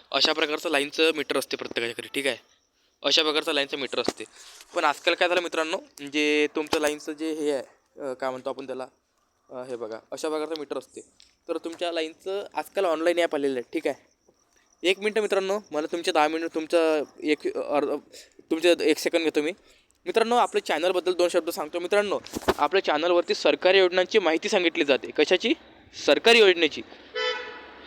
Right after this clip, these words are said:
तर भावांनो, तुम्हालासुद्धा सरकारी योजनेची माहिती हवी असेल, तर तुम्ही आपल्या चॅनलला सबस्क्राईब करून ठेवा, जेणेकरून प्रत्येक सरकारी योजनेची माहिती तुम्हाला भेटली पाहिजे, ठीक आहे. प्रत्येक सरकारी योजनेची माहिती तुम्हाला भेटली पाहिजे, ठीक आहे.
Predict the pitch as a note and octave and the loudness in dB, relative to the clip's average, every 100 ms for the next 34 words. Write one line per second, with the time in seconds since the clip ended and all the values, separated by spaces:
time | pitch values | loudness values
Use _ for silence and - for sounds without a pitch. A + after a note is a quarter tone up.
0 | - A3 F#3 F#3+ A#3+ B3 B3+ A#3 A#3+ A3 | -2 2 4 4 6 4 4 4 4 4
1 | A#3+ A3+ F#3+ A3+ A3+ G#3 A3 A3 G#3+ A3 | 2 4 4 6 6 4 2 2 2 4
2 | F3+ A3 F#3 C#3+ - - - - - - | 6 6 4 -2 -4 -20 -20 -20 -20 -4
3 | G3 - A3 A#3 G#3 G#3+ F#3+ F#3 A3 - | -2 0 2 2 4 2 4 4 4 4
4 | E3+ - F#3+ - F#3 G3 G3+ F#3+ E3 F3+ | 2 2 0 2 2 2 2 2 2 2
5 | F#3 G3 - - - E3+ - A3 - D#3 | 0 0 -6 -20 -2 -2 0 -2 0 0
6 | G#3+ A3 G3+ G3 G#3 F#3 F#3+ F#3 F#3 D3+ | 4 4 4 0 -2 -2 -2 -2 -2 -2
7 | - D3 B2+ - D#3 A#3 - _ - - | -2 -2 -4 -6 -8 -8 -12 _ -6 -6
8 | _ _ _ _ - - _ _ - - | _ _ _ _ -20 -20 _ _ -18 -10
9 | - G#3 - D#3 - G3 F#3+ G3 F#3+ G3 | -4 -2 0 0 -2 -4 -4 -2 -2 0
10 | G3 G#3+ F#3+ D3 E3+ D#3+ B2 A#2+ C#3+ A#2+ | 0 2 2 2 2 2 2 -2 -2 -4